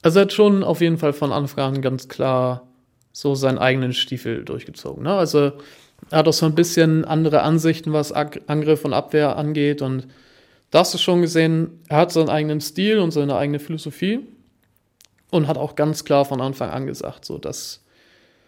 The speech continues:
das will er zu hundert Prozent durchziehen, weil das, weil er denkt, das ist das Richtige. Und wir haben das auch, denke ich, gut angenommen direkt. Also ich finde immer, solange irgendwas dann auch authentisch ist, so wenn du ihm anmerkst, dass es, dass er da voll hintersteht,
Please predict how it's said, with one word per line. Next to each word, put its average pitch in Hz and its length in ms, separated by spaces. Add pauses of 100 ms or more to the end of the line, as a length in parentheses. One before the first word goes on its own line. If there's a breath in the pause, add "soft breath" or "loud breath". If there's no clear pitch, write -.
(180)
das - 180
will 156 80
er 147 100
zu 147 140
hundert 143 220
Prozent 135 360
durchziehen, 175 600
weil 127 160
das, - 340
weil 135 220
er 147 160
denkt, 147 240
das 135 120
ist - 120
das - 160
Richtige. 190 400 (1120)
Und 147 300 (280)
wir 156 140
haben 175 120
das 165 120
auch, 165 200
denke 165 180
ich, 170 120
gut 170 140
angenommen 139 360
direkt. 127 320
Also 143 240 (340 loud breath)
ich 151 100
finde 214 180
immer, 190 120
solange 170 560 (760 soft breath)
irgendwas 151 560
dann 143 160
auch 143 220
authentisch 151 680
ist, - 380
so 131 140
wenn 139 120
du 139 80
ihm 139 160
anmerkst, 147 640
dass 127 140
es, - 360
dass 143 160
er 147 100
da 156 80
voll 151 240
hintersteht, 139 640